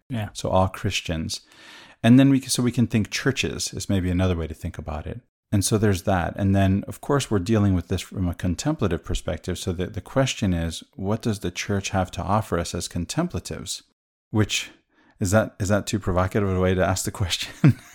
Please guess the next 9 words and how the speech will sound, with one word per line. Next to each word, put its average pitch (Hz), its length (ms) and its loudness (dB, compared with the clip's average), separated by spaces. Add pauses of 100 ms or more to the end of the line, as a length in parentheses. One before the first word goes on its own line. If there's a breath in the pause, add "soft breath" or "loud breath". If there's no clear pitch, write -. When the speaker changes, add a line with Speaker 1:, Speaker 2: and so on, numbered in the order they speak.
Speaker 1:
Well, 156 260 8
I 160 140 4
think 180 240 2
I 135 100 6
would 120 380 -2
augment 127 400 4
it 131 80 -2
just 131 240 2
slightly, 131 720 -2